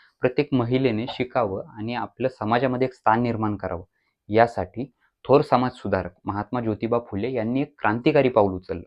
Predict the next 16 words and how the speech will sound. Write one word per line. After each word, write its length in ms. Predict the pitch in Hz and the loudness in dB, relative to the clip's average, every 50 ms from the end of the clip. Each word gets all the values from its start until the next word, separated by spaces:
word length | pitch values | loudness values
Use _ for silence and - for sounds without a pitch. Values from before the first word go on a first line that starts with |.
| - _ _ _ _ _ _ _ _ _ - | -18 _ _ _ _ _ _ _ _ _ 6
त्यावेळेस 340 | 131 131 127 131 147 143 - | 6 6 8 6 2 0 -2
समाजातून 480 | - 117 120 123 123 123 120 - 139 135 | -4 -4 -4 -2 -2 -4 -4 -4 -6 -4
प्रचंड 400 | - 117 110 - 127 135 135 131 | -2 -2 -2 0 0 0 0 0
विरोध 360 | 120 117 117 123 123 117 104 | 0 0 0 0 0 0 0
झाला, 200 | 113 107 110 - - _ _ _ _ _ _ _ - | -2 -2 -2 -2 -6 _ _ _ _ _ _ _ -2
प्रचंड 360 | 113 107 - - 127 135 135 | -2 0 0 0 0 2 2
त्यांना 280 | 131 - 120 123 131 - | 0 0 0 0 0 -2
अपमानित 420 | - - - - 120 135 160 175 - - - | -2 -4 -4 -2 0 2 2 2 0 0 -2
करण्यात 300 | 110 101 101 95 95 92 | 0 0 -2 -4 -4 -4
आलं, 180 | 87 87 90 - _ _ _ _ _ _ _ - | -6 -6 -8 -12 _ _ _ _ _ _ _ 4
परंतु 420 | 123 120 127 117 117 - 120 120 120 - | 4 4 4 0 -2 -4 -6 -6 -4 -4
त्या 120 | 123 - - | -4 -2 -4
अपमानाला, 560 | - - - 117 120 113 104 95 95 104 117 | -6 -6 -6 -4 -4 -2 -2 -2 -2 -4 -4
विरोधाला 580 | 110 101 104 101 110 107 101 90 87 98 107 - - | -4 -4 -4 -2 -2 -2 -2 -2 -4 -6 -8 -8 -10
न 260 | - 98 104 110 127 | -8 -4 -2 0 0
जुमानता 500 | 135 123 113 104 92 87 85 87 - - | 0 0 -2 -2 -2 -4 -8 -10 -12 -14